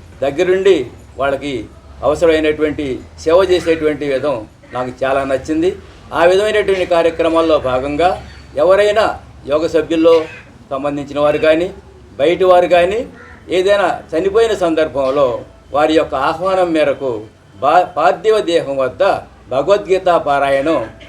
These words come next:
చేయటం జరుగుతుంది. ఆ కార్యక్రమంలో నేను పాల్గొంటూ ఉంటాను.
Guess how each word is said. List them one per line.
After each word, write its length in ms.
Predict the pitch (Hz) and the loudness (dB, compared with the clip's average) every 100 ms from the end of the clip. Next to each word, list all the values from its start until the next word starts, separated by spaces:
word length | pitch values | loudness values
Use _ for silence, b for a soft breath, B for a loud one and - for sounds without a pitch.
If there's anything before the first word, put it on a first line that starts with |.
| - | -8
చేయటం 280 | 135 139 131 | -6 -4 -4
జరుగుతుంది. 600 | 135 135 127 143 175 226 - - - | -4 -4 -6 -4 -4 -4 -10 -20 -6
ఆ 120 | 143 | -4
కార్యక్రమంలో 960 | 139 151 185 190 185 170 170 160 123 - _ | 0 2 2 2 4 4 4 4 0 -8 _
నేను 180 | 135 127 | -10 -8
పాల్గొంటూ 540 | 127 139 143 156 147 | -4 -4 -2 -6 -4
ఉంటాను. 420 | 151 139 160 170 | -6 -2 0 0